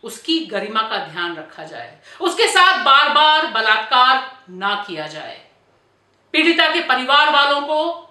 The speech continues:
सुरक्षा दी जाए। ये सारे जो विरोध के स्वर हैं, ये बहुत ही अलग-अलग ढंग से हो रहे हैं। कोई ऐसा नहीं कि सब एक साथ मिलकर विरोध कर रहे हों। जिसकी जहां, जिस नगर पालिका में जितनी स्थिति है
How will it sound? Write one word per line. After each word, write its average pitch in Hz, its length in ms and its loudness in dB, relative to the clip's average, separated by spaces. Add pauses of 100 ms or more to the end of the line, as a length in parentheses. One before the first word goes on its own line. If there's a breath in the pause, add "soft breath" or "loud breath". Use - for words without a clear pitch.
(120)
सुरक्षा 240 580 -4
दी 185 180 -10
जाए। 151 380 -12 (380 soft breath)
ये 453 120 2
सारे 403 500 4
जो 392 100 2
विरोध 370 420 2
के 339 100 -2
स्वर 294 300 0
हैं, 254 400 -6 (480)
ये 339 80 2
बहुत 415 480 4
ही 440 120 0
अलग-अलग 349 760 2
ढंग 294 180 -2
से 247 240 -6
हो 202 80 -6
रहे 170 200 -8
हैं। 156 360 -20 (760)
कोई 277 140 -6
ऐसा 269 300 2
नहीं 330 260 2
कि 330 120 -4
सब 320 360 -2
एक 269 180 -4
साथ 269 360 2
मिलकर 269 600 -6
विरोध 185 360 -14
कर 175 60 -14
रहे 151 280 -14
हों। - 340 -20 (300 soft breath)
जिसकी 381 500 0
जहां, 311 400 4
जिस 381 220 -6
नगर 285 280 -2
पालिका 285 500 0
में 294 200 -4
जितनी 285 360 -12
स्थिति 254 500 -14
है 240 400 -8